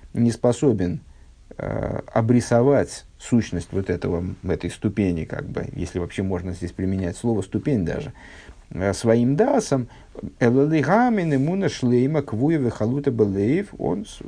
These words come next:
ч-, в чём заключается его, э, как строится его взаимодействие с, с, вот, п-, с п-, то есть вот это постижение не назвать, вот с, э, с восприятие этой ступени, э, в том, что он должен,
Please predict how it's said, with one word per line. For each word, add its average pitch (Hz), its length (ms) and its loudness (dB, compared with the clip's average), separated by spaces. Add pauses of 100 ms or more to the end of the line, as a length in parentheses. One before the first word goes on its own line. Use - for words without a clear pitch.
(140)
ч-, - 140 -16
в - 240 -14
чём 110 260 4
заключается 98 640 0
его, 104 540 4 (1600)
э, 101 580 4
как 139 180 4
строится 110 480 4
его 101 160 4
взаимодействие 104 760 0
с, - 220 -10
с, - 160 -16
вот, 95 200 -2
п-, - 160 -4
с - 100 -8
п-, 95 360 0 (140)
то - 60 -6
есть - 100 -4
вот 90 120 -4
это 82 120 -8
постижение 104 540 -2
не 92 120 -4
назвать, 117 460 0
вот - 200 -8
с, - 320 -18 (560)
э, - 280 -10
с - 120 -12
восприятие 107 880 4
этой 98 160 -4
ступени, 101 560 -4 (800)
э, 95 180 2
в - 120 -6
том, 254 440 2
что - 220 -2
он 104 220 2
должен, 196 520 2